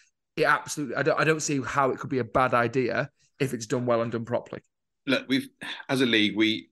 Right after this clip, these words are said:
Speaker 2: we always ask for exposure, don't we? We think that, you know, it's important in terms of the finance it could bring in. You know, we, we need a title sponsor still. We're still, so, still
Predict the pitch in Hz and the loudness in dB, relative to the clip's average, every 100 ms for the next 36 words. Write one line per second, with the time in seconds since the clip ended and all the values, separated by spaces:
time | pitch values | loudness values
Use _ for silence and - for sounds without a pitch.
0 | _ 107 113 110 104 101 95 - - - | _ -4 0 2 2 0 -2 -10 -12 -4
1 | 101 - - - 95 87 - 98 87 - | -4 -4 -10 -4 -2 -2 -2 -2 -2 -6
2 | 85 92 87 85 90 90 98 101 - 110 | -4 -4 -2 -4 -6 -8 -8 -8 -6 -4
3 | 92 78 98 87 135 123 - 107 101 98 | -4 -4 -6 -2 0 0 2 0 -2 -8
4 | - 98 95 98 87 - - 120 113 110 | -4 -4 -2 -4 -4 -10 -2 0 2 -2
5 | 85 - - - 101 98 98 98 98 95 | -2 -8 -10 -6 -4 -2 0 0 -2 -8
6 | - _ _ - 92 87 90 85 - 98 | -14 _ _ -10 -6 -4 -6 -10 -6 -4
7 | 92 82 - 120 123 113 - 113 101 - | -2 -6 -2 -2 0 -4 -2 -2 -2 -4
8 | 98 - 107 104 98 95 - 123 120 120 | -8 -2 0 2 0 -4 -6 0 0 -2
9 | - 110 - - 123 | -2 -2 -2 -2 -2